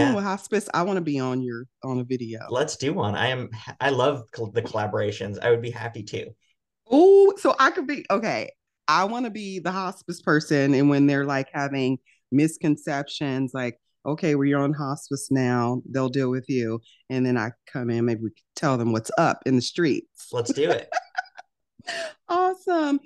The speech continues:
Speaker 1: So I wanted to talk about, you know, palliative care for pediatrics because, you know, I know that just from the little interactions I've had with people who are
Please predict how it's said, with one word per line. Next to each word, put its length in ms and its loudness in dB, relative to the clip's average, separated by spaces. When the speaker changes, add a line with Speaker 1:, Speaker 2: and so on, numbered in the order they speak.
Speaker 1:
So 160 -2
I 160 0
wanted 300 -6
to 140 -6
talk 220 -8
about, 460 -4
you 120 -4
know, 200 -2
palliative 580 -4
care 280 -6
for 160 -6
pediatrics 1040 0
because, 640 0
you 160 6
know, 180 4
I 220 2
know 720 2
that 400 -6
just 240 -2
from 580 2
the 220 -4
little 560 -2
interactions 840 -4
I've 200 -8
had 260 -10
with 140 -4
people 500 -2
who 160 0
are 140 0